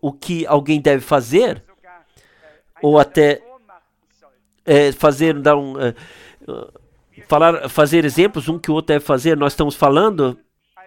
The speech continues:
que nós, como pessoas que nos tornamos crentes, que o Senhor chamou, que ouviram a sua palavra e através do Espírito nos foi revelada,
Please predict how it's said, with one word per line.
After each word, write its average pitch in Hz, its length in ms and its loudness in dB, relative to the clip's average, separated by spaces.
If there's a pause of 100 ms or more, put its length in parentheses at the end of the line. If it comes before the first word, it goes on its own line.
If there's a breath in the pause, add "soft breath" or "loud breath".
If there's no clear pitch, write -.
(220)
que 151 160 -2
nós, 156 540 0 (1300)
como 175 480 -2 (120)
pessoas 196 420 -2
que - 80 -8
nos 180 100 -4
tornamos 180 420 -2
crentes, 170 680 -2 (540 soft breath)
que 156 80 -2
o 151 60 2
Senhor 151 260 -2
chamou, 165 580 -2 (1300 soft breath)
que 165 100 0
ouviram 156 320 2
a 160 40 -4
sua 156 160 2
palavra 156 600 2 (880)
e 165 240 2
através 160 580 0
do 151 100 -12
Espírito 170 600 -4 (420 soft breath)
nos 139 180 -4
foi 156 180 -2
revelada, 143 680 2